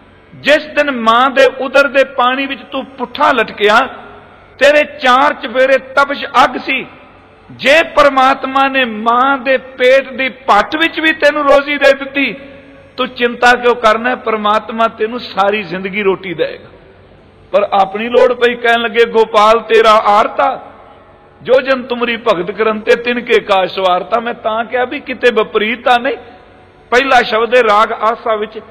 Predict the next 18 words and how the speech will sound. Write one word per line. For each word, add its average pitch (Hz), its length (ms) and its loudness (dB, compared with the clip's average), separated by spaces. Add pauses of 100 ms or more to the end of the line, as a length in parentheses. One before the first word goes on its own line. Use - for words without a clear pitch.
(600)
"ਰੇ 233 340 2
ਚਿੱਤ 277 420 -4
ਚੇਤਸ 247 640 -2
ਕੀਨੀ 262 500 -4
ਦਿਆਲ 220 540 4
ਦਮੋਦਰ।" 240 640 -2 (1000)
ਉਹ 269 120 4
ਮੇਰੇ 285 300 2
ਚਿੱਤ, 277 420 -2 (520)
ਤੂੰ 247 160 -4
ਦਿਆਲੂ 247 380 4
ਪਰਮਾਤਮਾ 240 720 0
ਨੂੰ 247 140 -8
ਕਿਉਂ 233 200 0
ਨਹੀਂ 233 120 -6
ਚੇਤੇ 226 340 0
ਕਰਦਾ? 208 420 0 (200)
ਮੈਂ 208 220 -2